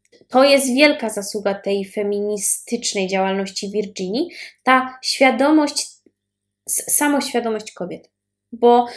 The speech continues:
to, że ona nic na dobrą sprawę nie zrobiła wielkiego, żadnego przewrotu ani protestu tam raczej nie było, to jest jedno. Dwa, ta świadomość, że nie powinno być jak jest, to jest bardzo dużo. No ale też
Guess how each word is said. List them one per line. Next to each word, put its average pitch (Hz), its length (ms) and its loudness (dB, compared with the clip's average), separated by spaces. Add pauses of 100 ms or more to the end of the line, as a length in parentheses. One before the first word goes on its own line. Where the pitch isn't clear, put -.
(160)
to, 240 200 6
że 269 380 6
ona 240 220 2
nic 262 640 0
na 208 400 0
dobrą 240 360 4
sprawę 262 360 -2
nie 262 180 0
zrobiła 254 580 2
wielkiego, 196 540 -4
żadnego 208 380 -6
przewrotu 226 680 -2
ani 214 220 -2
protestu 214 880 -4
tam 208 340 -4
raczej 208 420 -2
nie 208 120 -2
było, 202 400 -2 (580)
to 226 80 0
jest 220 280 2
jedno. 196 540 2 (220)
Dwa, 220 560 -2 (360)
ta 233 120 -6
świadomość, 254 720 0
że 240 120 0
nie 240 160 2
powinno 233 560 0
być 220 260 -4
jak 196 240 -4
jest, 190 580 -4
to 202 120 -8
jest 196 280 -10
bardzo 196 280 -8
dużo. 190 360 -6 (1120)
No 254 140 0
ale 285 220 2
też 370 180 -4